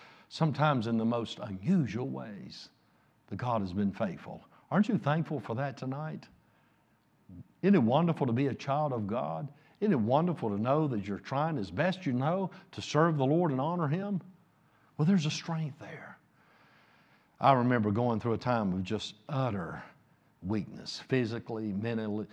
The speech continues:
mentally, emotionally, spiritually, every way. I was just almost practically gutted.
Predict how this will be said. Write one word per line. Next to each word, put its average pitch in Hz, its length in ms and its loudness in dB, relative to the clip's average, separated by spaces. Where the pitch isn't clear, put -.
mentally, 117 540 2
emotionally, 110 760 0
spiritually, 120 680 0
every 127 320 10
way. 90 280 4
I 107 80 8
was 131 200 6
just 120 200 -2
almost 123 720 2
practically 117 540 2
gutted. 90 580 -4